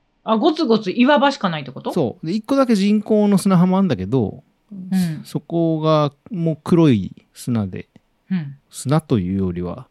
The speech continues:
Speaker 2: 砂利までいかないけど、
Speaker 1: うん。
Speaker 2: もっと細かい砂利みたいな感じになってて。
Speaker 1: うーん。
Speaker 2: まあでも海はすごい透明ですぐ魚とかいるんですけどね。
Speaker 1: へー。ダイビングとかしたんですか？
Speaker 2: しないです。別にダイビング興味ないから。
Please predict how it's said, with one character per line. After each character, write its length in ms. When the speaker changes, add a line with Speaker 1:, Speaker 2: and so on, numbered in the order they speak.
Speaker 2:
砂 140
利 160
ま 280
で 80
い 20
か 100
な 80
い 60
け 100
ど、 80
Speaker 1:
う 40
ん。 40
Speaker 2:
も 60
っ 20
と 80
細 160
か 100
い 40
砂 100
利 100
み 100
た 100
い 20
な 120
感 120
じ 80
に 60
な 60
っ 20
て 80
て。 360
Speaker 1:
う 40
ー 40
ん。 840
Speaker 2:
ま 120
あ 60
で 60
も 80
海 180
は 120
す 100
ご 100
い 60
透 160
明 160
で 120
す 140
ぐ 60
魚 280
と 60
か 60
い 60
る 60
ん 20
で 60
す 80
け 80
ど 60
ね。 140
Speaker 1:
へ 500
ー。 140
ダ 140
イ 60
ビ 100
ン 80
グ 80
と 80
か 100
し 80
た 140
ん 60
で 40
す 100
か？ 140
Speaker 2:
し 140
な 80
い 60
で 100
す。 160
別 240
に 120
ダ 160
イ 40
ビ 140
ン 40
グ 80
興 140
味 100
な 100
い 40
か 180
ら。 220